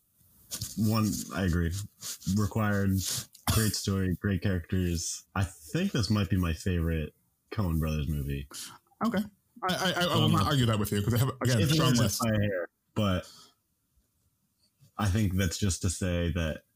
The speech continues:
Speaker 1: of all their movies, it's definitely the more interesting story.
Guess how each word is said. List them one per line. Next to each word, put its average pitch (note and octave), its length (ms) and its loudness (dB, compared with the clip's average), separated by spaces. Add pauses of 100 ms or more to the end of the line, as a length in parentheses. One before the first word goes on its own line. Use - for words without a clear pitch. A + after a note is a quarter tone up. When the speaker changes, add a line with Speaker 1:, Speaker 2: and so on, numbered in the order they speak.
(1800)
Speaker 1:
of A2 180 2
all A2 140 4
their A2 120 2
movies, G#2+ 360 4
it's F#2 140 -2
definitely G2 400 0
the E2+ 300 0 (1400)
more F#2+ 280 2
interesting F2 540 0
story. G2+ 640 0